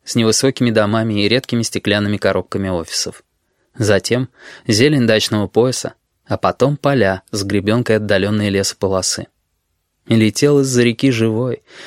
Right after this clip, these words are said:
прогоняющий удушье ветерок. Корнелий сладко и старательно отдышался. Цезарь терпеливо стоял рядом, но, кажется, слегка нервничал.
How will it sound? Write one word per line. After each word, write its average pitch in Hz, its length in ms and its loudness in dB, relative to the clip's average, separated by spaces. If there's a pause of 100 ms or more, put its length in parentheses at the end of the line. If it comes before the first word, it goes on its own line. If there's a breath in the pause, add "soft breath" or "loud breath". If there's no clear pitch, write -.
(120)
прогоняющий 127 720 2
удушье 123 420 -2
ветерок. 107 600 -2 (600)
Корнелий 110 400 2
сладко 113 540 0
и - 20 -2
старательно 107 540 -2
отдышался. 104 680 -4 (540 soft breath)
Цезарь 127 400 2
терпеливо 123 480 2
стоял 120 320 2
рядом, 110 340 0 (400)
но, 104 380 -2
кажется, 113 560 0
слегка 113 340 0
нервничал. 98 560 -2